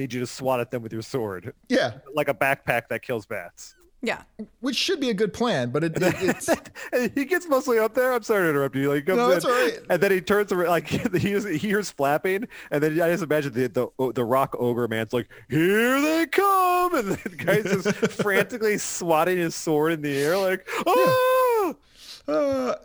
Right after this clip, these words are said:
Speaker 2: well, they get, eventually get to the top, and he looks like a, he's like a mud monster wearing, like, a metal worker's apron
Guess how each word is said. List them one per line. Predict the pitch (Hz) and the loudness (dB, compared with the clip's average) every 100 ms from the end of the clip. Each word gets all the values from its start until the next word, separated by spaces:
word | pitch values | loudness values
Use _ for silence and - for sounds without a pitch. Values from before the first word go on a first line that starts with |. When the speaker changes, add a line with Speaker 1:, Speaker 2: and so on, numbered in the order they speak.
| - | -8
Speaker 2:
well, | 185 185 | -2 0
they | 180 | 0
get, | 160 | -2
eventually | 180 202 233 220 | -2 -2 -2 -4
get | 190 | -4
to | |
the | 175 | -6
top, | 165 135 131 | -2 -2 -2
and | - | -2
he | 180 | -4
looks | 269 - | -4 -4
like | 339 | -2
a, | - - | -2 -2
he's | 175 | -2
like | 220 | 0
a | 175 | 0
mud | 135 135 175 | 0 0 -2
monster | 170 170 175 - 170 151 | 0 -2 -2 -4 -4 -2
wearing, | 135 143 147 135 | -2 0 -2 -2
like, | 127 117 | -2 -2
a | |
metal | 117 120 135 127 | -2 0 0 -2
worker's | 123 113 117 - | -4 -4 -6 -4
apron | 117 - - 117 | -8 -6 -10 -12